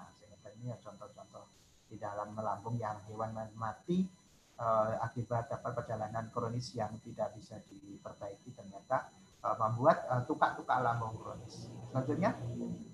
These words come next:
ini ada contoh juga di daerah palatum mole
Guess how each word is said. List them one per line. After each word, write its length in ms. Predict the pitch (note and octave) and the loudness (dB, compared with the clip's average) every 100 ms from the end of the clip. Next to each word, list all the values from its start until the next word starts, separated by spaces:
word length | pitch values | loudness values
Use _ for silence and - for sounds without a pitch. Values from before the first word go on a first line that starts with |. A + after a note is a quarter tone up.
| - - - - - - - - - - - - - - - - - - - - - | -18 -20 -14 -10 -10 -10 -16 -20 -20 -20 -20 -20 -20 -20 -20 -20 -20 -20 -20 -20 0
ini 80 | C3+ | 6
ada 240 | C3 B2 | 8 8
contoh 320 | B2 A#2+ B2+ | 8 6 4
juga 320 | - A#2+ C3+ C3+ | 2 4 6 6
di 80 | |
daerah 320 | A#2+ A#2 A#2 A#2+ | 6 8 8 8
palatum 400 | A#2 A#2 A#2+ A#2+ | 8 8 8 10
mole 480 | A#2+ A#2 C3 - | 10 10 8 6